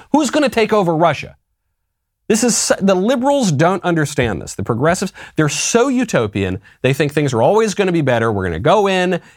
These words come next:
and everything's gonna be roses. What are we gonna do? We're gonna decapitate the government and then it'll all just be great. What's gonna happen next? Conservatives understand that sometimes the devil you know is better than the devil that you don't.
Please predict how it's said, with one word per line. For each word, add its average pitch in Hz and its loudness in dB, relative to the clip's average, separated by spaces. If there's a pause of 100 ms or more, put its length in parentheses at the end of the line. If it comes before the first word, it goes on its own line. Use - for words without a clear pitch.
(140)
and 113 2
everything's 180 0
gonna 165 0
be 160 0
roses. 117 0
What 160 2
are 180 2
we 180 2
gonna 156 2
do? 107 -2
We're 92 -2
gonna 98 0
decapitate 170 -2
the 170 -4
government 117 0 (240)
and 139 2
then 147 2
it'll 135 0
all 131 4
just 127 -4
be 107 -2
great. 101 -2 (960)
What's 233 2
gonna 254 -2
happen 196 -2
next? - -8 (880)
Conservatives 185 0
understand 98 -4
that - -10
sometimes 135 -2
the 110 -2
devil 151 0
you 151 2
know - -2 (420)
is 143 0
better 98 0 (260)
than 131 2
the 123 0
devil 87 -2 (380)
that 147 2
you 170 2
don't. 226 0